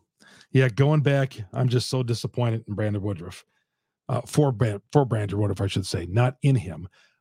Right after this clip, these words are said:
for him because of the injury. And I know he really wanted to be a part of this. Did you see Bob Nightingale? Prior to this injury, Bob Nightingale from the Sporting News,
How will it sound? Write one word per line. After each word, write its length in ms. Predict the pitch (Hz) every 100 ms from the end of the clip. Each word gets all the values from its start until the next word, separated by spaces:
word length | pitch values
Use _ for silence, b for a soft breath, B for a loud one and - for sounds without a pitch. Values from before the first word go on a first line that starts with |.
| b
for 340 | - - 156 131
him 240 | 110 104
because 560 | 113 - 120 113 - - -
of 120 | 113
the 120 | 113
injury. 460 | 127 120 107 110 - _ _ -
And 100 | 107
I 60 |
know 160 | 110 131
he 120 | 123
really 220 | 120 127
wanted 200 | 120 117
to 80 | 113
be 80 | 107
a 60 | 110
part 240 | 120 117
of 60 | 101
this. 360 | 98 98 - - _ _ _ _ _ -
Did 100 | 147
you 60 |
see 160 | 208 277
Bob 400 | 170 160 190 147
Nightingale? 640 | 139 165 175 170 175 185 - _ _ _ _ _ _ _ _ _ _ _
Prior 340 | - 180 254 226
to 120 | 214
this 180 | 180 156
injury, 320 | 185 135 117
Bob 380 | - 160 220 165
Nightingale 440 | 165 165 127 123
from 140 | 123
the 80 | 123
Sporting 420 | - - 175 180
News, 380 | 135 104 110 -